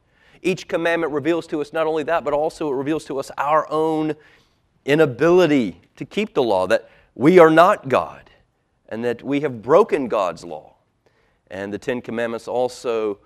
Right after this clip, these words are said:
open the portal of grace, because God sent His Son Jesus to come and do for us what we could never do for ourselves. Every one of those commandments that God demands perfection from us for and will send us to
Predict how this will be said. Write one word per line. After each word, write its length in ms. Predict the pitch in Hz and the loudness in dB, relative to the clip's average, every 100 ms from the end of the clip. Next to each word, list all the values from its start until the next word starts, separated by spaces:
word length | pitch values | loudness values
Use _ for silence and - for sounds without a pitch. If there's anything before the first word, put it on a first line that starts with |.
| _ - | _ -8
open 280 | 139 - 131 | -6 -6 -8
the 80 | 120 | -8
portal 480 | - 143 139 135 | -10 -8 -6 -4
of 160 | 127 107 | -6 -8
grace, 760 | 110 123 127 95 - - - _ _ _ _ - | -6 -2 -2 -4 -12 -20 -20 _ _ _ _ -20
because 340 | 101 120 113 | -10 -6 -4
God 300 | 104 123 120 | 0 2 2
sent 240 | - 127 120 | -2 -10 -6
His 180 | 123 | -8
Son 300 | - 135 127 | -4 -2 -2
Jesus 400 | 110 131 135 117 - | -4 -4 -6 -8 -16
to 80 | |
come 240 | 123 127 120 | -8 -6 -4
and 120 | 110 | -6
do 120 | 123 | -8
for 280 | 120 120 123 | -8 -6 -4
us 260 | 131 123 123 | -4 -6 -12
what 140 | - | -10
we 320 | 123 123 117 _ _ _ | -8 -8 -8 _ _ _
could 140 | - 117 | -12 -8
never 300 | 113 117 113 | -6 -4 -4
do 200 | 104 113 | -2 -2
for 200 | 117 92 | 0 0
ourselves. 460 | 98 - 110 92 | 0 0 -2 2
Every 220 | 110 139 147 | 4 4 2
one 180 | 147 | 2
of 60 | 139 | 2
those 180 | 135 135 | 2 0
commandments 600 | 139 123 123 127 113 - | -4 -2 -2 -2 -6 -8
that 140 | 113 | -8
God 420 | 98 123 123 123 110 | -4 0 0 0 -4
demands 720 | 131 127 135 147 156 156 - | -4 -4 -2 0 0 -2 -4
perfection 760 | - 147 - 156 - - 165 | -8 -6 -2 -2 -4 -6 -6
from 200 | 151 156 | -4 -2
us 180 | 156 156 | -2 -4
for 320 | - 165 143 | -6 -2 0
and 160 | 113 135 | 0 -2
will 100 | 131 | -6
send 320 | - 165 165 | -8 -8 -4
us 160 | 156 - | -4 -6
to 200 | - 156 | -4 -4